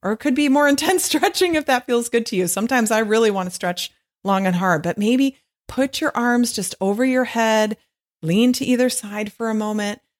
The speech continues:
Another one that I love that I remember I learned this in yoga a gazillion years ago. <laughs> And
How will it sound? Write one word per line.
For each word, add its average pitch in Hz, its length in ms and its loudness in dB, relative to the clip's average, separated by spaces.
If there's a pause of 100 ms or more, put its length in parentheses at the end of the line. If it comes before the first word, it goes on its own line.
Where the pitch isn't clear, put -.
(120)
Another 226 320 2
one 262 160 4
that - 120 -2
I 202 140 -4
love 190 300 2
that 147 80 -2
I 156 40 0
remember 208 300 0
I 190 80 -2
learned 208 300 0
this 185 160 -2
in 175 80 0
yoga 165 420 0
a 175 60 -2
gazillion 175 840 0
years 180 240 -2
ago. 156 540 -4
<laughs> - 60 -20 (260)
And 262 440 2